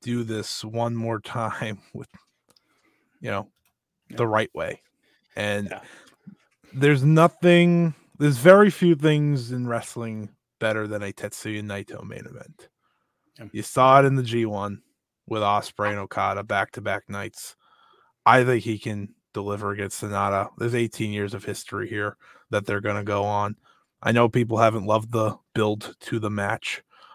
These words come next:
Speaker 1: I know people have wanted Sonata to do more, but it wouldn't be right if Sonata did more. Would it, wouldn't be fitting of the Sonata character. Um, I think when the bell rings, that's when it matters. I think Naito shows up,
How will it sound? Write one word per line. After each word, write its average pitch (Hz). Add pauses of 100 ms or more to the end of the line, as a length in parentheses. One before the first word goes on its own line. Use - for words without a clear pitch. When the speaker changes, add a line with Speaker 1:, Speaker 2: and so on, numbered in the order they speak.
Speaker 1:
I 104
know 110
people 110
have 107
wanted 120
Sonata 113
to 107
do 107
more, 104
but 107 (500)
it 117
wouldn't 185
be 175
right 147
if 104
Sonata 101
did 98
more. 101
Would 123
it, 123 (500)
wouldn't 151
be 113
fitting 98
of 101 (240)
the 107
Sonata 101
character. 101 (460)
Um, 101
I 117
think 123
when 131
the 123
bell 143
rings, 139 (800)
that's 104
when 113
it 107
matters. 120 (600)
I 113
think 110
Naito 107
shows 107
up, 104